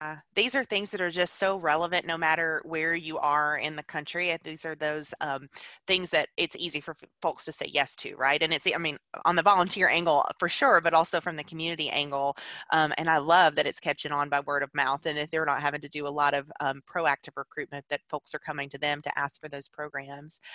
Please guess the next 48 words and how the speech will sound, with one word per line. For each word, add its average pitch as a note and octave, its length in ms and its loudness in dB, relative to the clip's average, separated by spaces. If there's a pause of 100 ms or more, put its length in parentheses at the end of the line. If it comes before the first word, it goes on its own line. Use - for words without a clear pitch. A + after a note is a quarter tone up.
(240)
So D4+ 280 6 (120)
t-, - 140 -2
you've A#3 220 -4
told D#4+ 180 2
us - 80 -2
a D4 100 2
little C4 240 6
bit G#3+ 160 6
about F#3 260 6
the F#3+ 60 -2
kinds G3+ 360 0
of G3 160 -4
things F#3+ 320 -2
that F3 200 2
they, F3 460 2
um, D#3+ 400 0
are F3+ 140 -2
doing E3 520 -4
and E3 80 -2
have E3+ 140 -8
done, D#3 280 6
and G#3+ 120 0
you F3 100 4
alluded G3+ 420 2
to F3+ 340 2
the E3+ 120 0
group F3 300 0
that E3+ 140 2
has E3 320 2
their, D#3+ 340 2 (320)
uh, D#3 240 4
resource F#3+ 400 -6
center E3+ 380 -8
there. D#3 340 0 (360)
Um, G3 260 4 (160)
tell G4 240 0
me C#5+ 140 -4
about C4+ 240 0
some B3 180 -6
of A3 80 -6
the F#3+ 100 -6
tools A#3 460 -6
that F#3+ 140 -2
you've G3 200 -16
provided E3+ 500 0
to F3+ 120 -10
them. D3+ 340 0
I - 160 -2